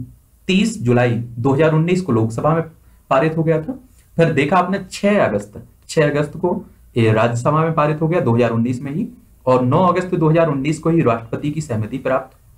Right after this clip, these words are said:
हुई है इसी। एक बात और आपको बता दूं यहाँ, हम लोगों ने जो दो हज़ार उन्नीस का करंट अफेयर्स पढ़ा था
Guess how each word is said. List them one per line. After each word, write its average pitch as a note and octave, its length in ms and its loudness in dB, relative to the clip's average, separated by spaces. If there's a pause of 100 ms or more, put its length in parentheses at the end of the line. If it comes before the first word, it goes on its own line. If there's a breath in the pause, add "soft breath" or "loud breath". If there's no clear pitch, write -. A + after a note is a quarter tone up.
(140)
हुई A#2 180 2
है F#2+ 100 -4
इसी। G2 220 -12 (560 soft breath)
एक D3+ 160 2
बात G3 200 2
और A3+ 100 2
आपको A#2+ 260 0
बता G#2 200 -2
दूं G#2+ 120 -4
यहाँ, G#2 260 -6 (580)
हम D3+ 120 2
लोगों G3 220 2
ने A#3+ 80 4
जो A#3 140 2
दो F#3 160 2
हज़ार F#3+ 320 2
उन्नीस C#3 480 0
का F#3+ 80 2
करंट D#3+ 320 0
अफेयर्स D#3 280 0
पढ़ा G#2+ 260 0
था G#2+ 240 -10